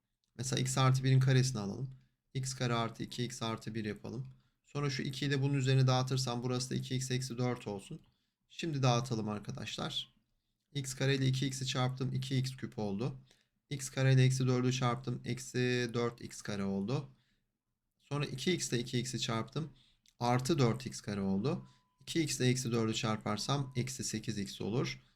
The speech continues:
Sonra bir ile çarparsam iki x eksi dört olur. Son olarak düzenlenmiş şekli ne olur? Şunlar gitti. İki x küp, e,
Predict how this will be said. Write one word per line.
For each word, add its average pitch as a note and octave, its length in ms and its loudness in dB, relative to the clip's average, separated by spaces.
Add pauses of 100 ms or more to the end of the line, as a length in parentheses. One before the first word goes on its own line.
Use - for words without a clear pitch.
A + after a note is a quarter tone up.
Sonra D3 260 -2
bir D#3 140 4
ile C3 120 6
çarparsam A#2 680 0
iki C3 240 -2
x B2+ 160 0
eksi A2+ 280 -2
dört A2 260 0
olur. A#2+ 380 -2 (440)
Son D#3+ 260 -4
olarak D3+ 420 4
düzenlenmiş C#3 720 6
şekli A#2+ 300 0
ne A2 40 2
olur? G#2+ 260 0
Şunlar A2 440 -2
gitti. A2 680 0 (1000)
İki C3 280 0
x B2 440 0
küp, C3 400 0 (2000)
e, A2+ 540 -2